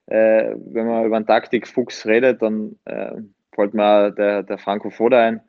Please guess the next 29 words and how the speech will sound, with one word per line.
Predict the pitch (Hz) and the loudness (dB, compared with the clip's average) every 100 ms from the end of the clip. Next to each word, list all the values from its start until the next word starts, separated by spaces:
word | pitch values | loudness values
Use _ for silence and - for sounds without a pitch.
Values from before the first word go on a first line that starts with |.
| _ _ _ _ | _ _ _ _
Ähm, | 104 107 107 104 - _ _ _ | -2 0 0 -4 -10 _ _ _
ich | 110 | -4
glaube, | 123 127 135 | 2 4 4
es | 135 | 2
ist, | 127 - - - - _ _ _ _ _ _ _ - | -2 -6 -14 -18 -20 _ _ _ _ _ _ _ 0
ja, | 131 | 2
als | 127 - | 0 -4
Teamchef, | 139 156 143 143 131 127 - - _ _ _ _ _ _ _ - | -6 -6 -4 2 2 0 -8 -20 _ _ _ _ _ _ _ -8
äh, | |
ein | 110 107 110 | -4 -2 0
hartes | 113 131 151 | 0 0 -4
Geschäft, | - 135 135 - 113 | -4 -2 -2 -4 -4
ja, | 113 110 | -4 -2
wenn | 107 | -4
man | 107 104 101 101 _ _ _ | -6 -8 -10 -14 _ _ _
doppelt | - 113 120 117 | -4 -2 -4 -4
und | 95 | 0
dreifach | 98 127 131 - | 2 2 0 -4
beäugt | 117 110 120 110 | 0 0 0 -2
wird. | 113 - - | -4 -6 -12
Ähm, | 104 104 101 98 95 - _ - - _ | -8 -6 -6 -10 -14 -18 _ -20 -20 _
ja, | 101 | 0
und | 104 - - 101 - - - _ _ _ _ _ _ | 0 -2 -10 -10 -10 -20 -20 _ _ _ _ _ _
ich | 98 | -12
kann | - 107 | -6 -4
nur | 107 | -2
sagen, | - 104 | 0 2
dass, | 110 104 - | 2 0 -4
dass | 104 - | -6 -6